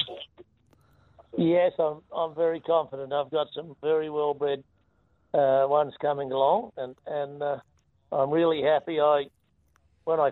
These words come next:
first started in the nineties, I saw an article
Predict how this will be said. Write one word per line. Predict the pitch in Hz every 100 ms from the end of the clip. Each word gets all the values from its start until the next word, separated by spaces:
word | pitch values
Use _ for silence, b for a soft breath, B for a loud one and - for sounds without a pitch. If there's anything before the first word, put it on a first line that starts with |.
| -
first | 175 - -
started | 170 160 160 147
in | 156
the | 147
nineties, | 151 160 165 151 143 - _ _ _ _ _ _ _ -
I | 143 135 -
saw | 165 -
an | 151 139
article | 151 151 143 143 139